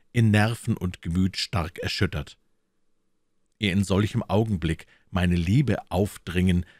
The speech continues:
hieße ihren Zustand missbrauchen. Schlimmer noch, sie war reich. Wenn Holmes' Nachforschungen sich erfolgreich erwiesen,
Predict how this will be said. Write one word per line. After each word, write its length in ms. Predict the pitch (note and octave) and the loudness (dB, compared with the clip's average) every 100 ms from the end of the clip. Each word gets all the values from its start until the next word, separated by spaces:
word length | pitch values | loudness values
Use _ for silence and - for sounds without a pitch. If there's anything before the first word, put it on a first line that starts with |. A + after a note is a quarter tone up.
| _ _ | _ _
hieße 360 | - A2+ - | -4 -2 -2
ihren 280 | F2 F2 F2 | -4 -2 -4
Zustand 560 | E2+ B2+ A#2 - D#2+ - | -2 -2 -2 -2 -4 -4
missbrauchen. 680 | D#2+ - E2 D#2+ G2 - C#2 _ _ _ _ _ _ _ - | -6 -8 -6 0 0 -2 -12 _ _ _ _ _ _ _ -12
Schlimmer 400 | - C3+ B2 F2+ | 2 6 6 6
noch, 320 | D#2+ - - _ _ - | 4 -2 -10 _ _ -16
sie 220 | F2 G2 | -4 -2
war 280 | D2+ D#2+ - | -2 -6 -4
reich. 460 | E2 B2+ G2 - - _ _ _ _ _ _ - | 0 0 -2 -8 -20 _ _ _ _ _ _ -4
Wenn 180 | F#2+ | -2
Holmes' 320 | G2+ G#2 F2+ - | 2 2 2 -2
Nachforschungen 880 | E2 G#2 - G2 F#2 E2+ F2 E2 | -2 -2 0 2 2 2 0 0
sich 320 | D#2 D#2+ - - | -2 -6 -12 -12
erfolgreich 540 | - F2+ A#2 F2 - | -2 0 2 0 -2
erwiesen, 460 | E2+ F2+ F2 - | -2 -2 -2 -2